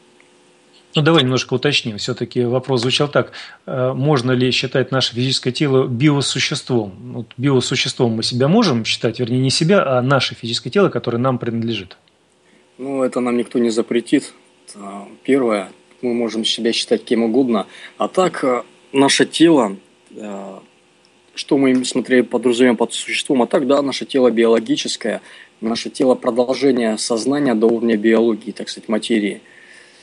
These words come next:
Speaker 1: Мгм.
Speaker 2: Что
Speaker 1: Ну,
Speaker 2: ж, на
Speaker 1: понятно.
Speaker 2: тонком плане, а, на физическом би-, биологии, грубо говоря. Кон-,
Speaker 1: Мгм.
Speaker 2: так можно считать?
Speaker 1: Да, вот мне тоже существо надо, м,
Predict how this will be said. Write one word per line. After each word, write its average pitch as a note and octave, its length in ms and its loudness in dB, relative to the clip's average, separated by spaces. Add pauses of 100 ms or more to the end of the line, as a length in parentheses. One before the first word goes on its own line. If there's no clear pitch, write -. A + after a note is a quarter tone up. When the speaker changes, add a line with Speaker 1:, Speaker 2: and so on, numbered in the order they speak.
(760)
Speaker 1:
Мгм. G#2 360 -8 (240)
Speaker 2:
Что - 200 2
Speaker 1:
Ну, A3 60 6
Speaker 2:
ж, F#3 100 -2
на G#3+ 60 4
Speaker 1:
понятно. C3 400 2
Speaker 2:
тонком C3+ 360 -2
плане, A2 380 0 (380)
а, G2 500 -16 (300)
на A#2 120 -4
физическом A#2 520 -4
би-, A2 260 -2
биологии, A2 540 -2
грубо G#2 260 -6
говоря. G2+ 320 -6 (340)
Кон-, A2+ 120 -4
Speaker 1:
Мгм. B2+ 120 -10
Speaker 2:
так C3+ 200 -4
можно D3 300 -2
считать? - 460 -10 (400)
Speaker 1:
Да, D3 140 4
вот B2 160 0
мне D3 100 -4
тоже A#2 320 0
существо B2+ 500 -4
надо, A#2 220 -4
м, A#2+ 280 -4